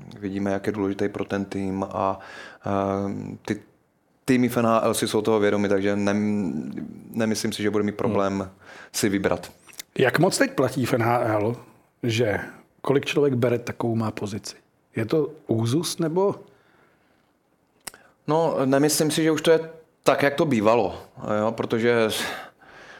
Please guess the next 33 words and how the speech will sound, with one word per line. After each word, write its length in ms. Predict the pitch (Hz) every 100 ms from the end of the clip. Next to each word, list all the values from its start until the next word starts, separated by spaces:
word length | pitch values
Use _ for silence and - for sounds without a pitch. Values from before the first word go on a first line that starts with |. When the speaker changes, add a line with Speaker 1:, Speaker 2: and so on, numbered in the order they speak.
| _
Speaker 1:
když 120 | - -
se 120 | 120
podíváme, 540 | - 110 107 104 110
tak 200 | 107 107
ty 80 | 117
kontrakty 480 | - 107 107 104 107
některé 360 | 104 - 110
jsou, 460 | 107 - 104 101 107
eh, 360 | 104 101 101 101
opravdu 440 | 101 110 107 107
až 360 | 107 - - - - _ - _ - _
přemrštěný 640 | - 104 123 - 127 120
možná, 640 | 117 117 110 113 113 120 117
Speaker 3:
No, 40 |
Speaker 1:
neférový, 280 | 107 - 110
Speaker 3:
protože 100 | 113
ten 160 | - 185
manažer, 260 | 160 160 196
Speaker 1:
ale 60 | 190
Speaker 3:
když 100 | 147
dá 100 | 160
někomu 260 | 165 175
hodně 200 | 165 180
peněz, 600 | 175 131 127 143 - -
on 120 | 165 135
nedá 200 | 135 143
dvacet 240 | 143 143
zápasů 360 | 139 139 - 170
gól, 460 | 131 110 107 156 -
tak 140 | 123
si 80 | 143
dovedu 180 | 139 151
představit, 460 | 151 - 147 143